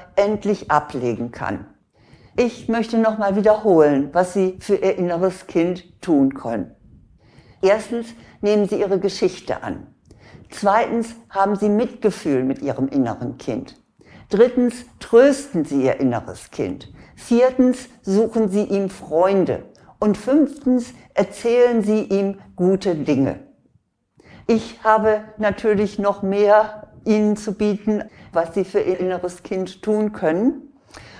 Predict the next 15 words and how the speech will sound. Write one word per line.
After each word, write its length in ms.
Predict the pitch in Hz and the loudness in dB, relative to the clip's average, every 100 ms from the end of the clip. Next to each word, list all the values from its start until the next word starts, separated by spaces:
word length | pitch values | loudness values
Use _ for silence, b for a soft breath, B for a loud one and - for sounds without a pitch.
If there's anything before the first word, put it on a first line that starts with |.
| B | B
Und 300 | - 202 202 | 2 2 0
zwar 580 | - - 165 190 302 - B B - | -6 -2 2 4 2 -2 B B -2
ist 240 | 220 202 220 | 0 2 4
das 260 | 208 - - | 4 0 -6
einmal 540 | 151 196 214 220 214 - - | 0 4 6 6 2 -4 -12
dieses 440 | - 190 180 175 - | 0 2 2 -2 -2
Buch, 440 | 202 240 392 - - - b b b - | 4 6 6 0 -18 -20 b b b 2
Nimm 300 | 226 262 269 | 6 8 8
dir 140 | 240 | 6
die 160 | 196 190 | 4 0
Freiheit, 720 | - - 185 254 240 226 226 | -2 0 0 0 -2 -4 0
du 80 | 196 | 0
selbst 600 | 175 185 233 - - - | 4 4 4 -2 -14 -8
zu 160 | 247 | -6
sein, 440 | 226 220 233 277 | -2 0 2 0